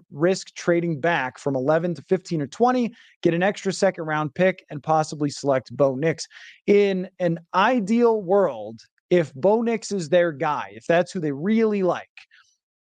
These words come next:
that's the way to do it, right? The, exactly what you laid out, which would be,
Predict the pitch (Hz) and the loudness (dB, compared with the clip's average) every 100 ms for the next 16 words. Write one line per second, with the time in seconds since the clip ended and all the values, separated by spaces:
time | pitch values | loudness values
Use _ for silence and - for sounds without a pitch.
0 | _ 190 190 190 - - _ _ - 170 | _ 0 2 0 -4 -16 _ _ -2 2
1 | 170 175 156 135 151 104 - 165 190 190 | 4 2 0 -6 -8 -10 -8 0 0 0
2 | 151 143 156 170 196 196 202 185 180 175 | -8 -8 -2 0 0 0 -2 -2 -2 -2
3 | 165 156 139 101 - _ - - 151 170 | 0 0 -4 -10 -16 _ -16 -2 0 0
4 | 175 143 165 160 | -2 0 0 0